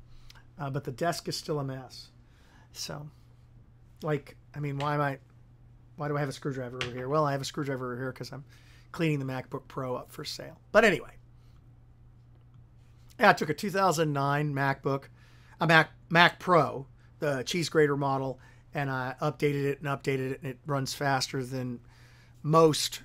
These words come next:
modern Ps, uh, most modern computers. And so I'm, it's time for me to sort of sell that and move on. I wish more people had the humility to say that we really don't know. It would stop a lot of these false teachings. Exactly right.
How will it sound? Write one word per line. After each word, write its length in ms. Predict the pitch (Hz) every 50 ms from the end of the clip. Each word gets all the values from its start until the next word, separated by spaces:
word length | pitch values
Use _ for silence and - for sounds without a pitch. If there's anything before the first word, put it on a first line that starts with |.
| - -
modern 500 | - 151 147 135 135 135 135 139 139 135
Ps, 440 | 123 - - 147 135 139 135 - - - - 147 143
uh, 260 | 139 131 131 131 131
most 320 | 135 139 139 143 139 -
modern 340 | 160 143 139 135 135 131 127
computers. 520 | - 139 - - 151 143 135 135 123 - - - - - - - - - - - -
And 340 | 143 139 139 135 131 131
so 140 | 127 - 139 135
I'm, 220 | 135 135 135 131 -
it's 160 | - - -
time 200 | - - 147 139
for 120 | 131 - 139
me 100 | 135 131
to 60 | 131
sort 220 | 127 - - 139 127
of 140 | 117 - - - - - - - -
sell 300 | - - - 165 147 139
that 180 | 139 135 131 127
and 100 | 123 127
move 180 | 127 123 120
on. 340 | 131 127 127 131 127 131 131 - - - - - - - - - - -
I 80 | 170
wish 220 | 175 208 202 - -
more 140 | 185 185 180
people 340 | 190 180 160 - 175 165
had 160 | 143 147 147 139
the 100 | 143 139
humility 440 | 139 139 139 147 147 151 143 143
to 100 | 131 131
say 260 | 120 - - 147 139 135
that 160 | 139 135 -
we 100 | 143 131
really 240 | 131 139 135 131 127
don't 240 | 131 131 131 127
know. 360 | 135 131 131 131 131 127 123 - - - - - - -
It 60 | - 143
would 140 | 139 131
stop 260 | - - - 135 135 143
a 40 |
lot 240 | 139 131 135 131 131
of 80 | 135 127
these 160 | 135 120 -
false 240 | - 143 135 127 -
teachings. 480 | - - 139 131 - 143 143 160 - - - - - - - - - - - - - -
Exactly 400 | 175 156 135 214 220 208 185 214
right. 320 | 202 196 185 202 220 214